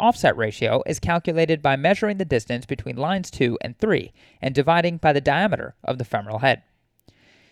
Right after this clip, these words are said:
As far as normal values, if the ratio is less than point one seven, a cam deformity is likely present.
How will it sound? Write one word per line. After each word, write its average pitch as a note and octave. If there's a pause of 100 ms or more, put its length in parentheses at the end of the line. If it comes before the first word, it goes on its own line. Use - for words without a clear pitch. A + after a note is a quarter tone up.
(140)
As D3+
far D3
as C3
normal D3
values, F#3+
if -
the D3+
ratio E3+
is C3
less F3
than C#3
point -
one C#3+
seven, F3+ (100)
a D#3+
cam A3
deformity A#2
is A#2+
likely A2+
present. -